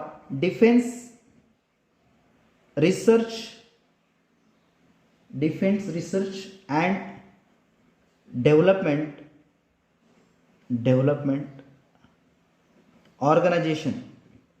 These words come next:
हे फुल फॉर्म आपल्याला त्या ठिकाणी लिहायचं होतं. त्यानंतर आपल्याला होतं या ठिकाणी कलाम was project director, project, अ, director of एस एल व्ही, the first satellite launch vehicle.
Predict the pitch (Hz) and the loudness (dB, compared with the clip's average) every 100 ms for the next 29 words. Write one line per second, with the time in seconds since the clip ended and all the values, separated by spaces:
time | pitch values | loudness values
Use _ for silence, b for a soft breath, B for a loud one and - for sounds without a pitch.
0 | _ _ _ - 143 165 - 175 175 180 | _ _ _ -4 0 0 0 -4 -2 -2
1 | 165 170 170 170 165 156 156 147 131 143 | 0 0 2 2 0 0 2 2 2 0
2 | 123 139 - - - _ _ _ _ - | -2 -2 -8 -14 -20 _ _ _ _ -6
3 | 170 208 240 240 180 147 - - - _ | -2 2 4 4 2 0 -8 -16 -20 _
4 | - - 185 202 190 175 196 185 180 202 | -12 -6 0 0 0 0 2 2 2 -2
5 | 226 - - - 180 226 226 226 - - | -4 -12 -14 0 2 4 4 2 -2 -2
6 | 196 196 262 254 170 165 160 156 - - | 0 2 2 0 -4 -2 0 0 -2 -6
7 | - - - _ _ _ _ _ _ _ | -6 -16 -20 _ _ _ _ _ _ _
8 | _ _ _ _ - 156 151 190 - - | _ _ _ _ 4 4 4 0 -2 -10
9 | - - _ _ _ - 127 117 107 - | -14 -20 _ _ _ -6 -2 -2 -4 -4
10 | 120 135 147 151 151 185 190 - 143 156 | 0 2 4 2 0 -2 -2 -4 -2 -2
11 | 156 - - - - - _ _ _ _ | -2 -12 -20 -20 -20 -20 _ _ _ _
12 | _ _ _ - 156 165 214 202 208 214 | _ _ _ -2 0 2 2 2 2 2
13 | 165 - 208 226 185 165 165 165 151 147 | 2 4 2 4 2 4 4 2 2 2
14 | - 135 127 127 | -2 -2 0 0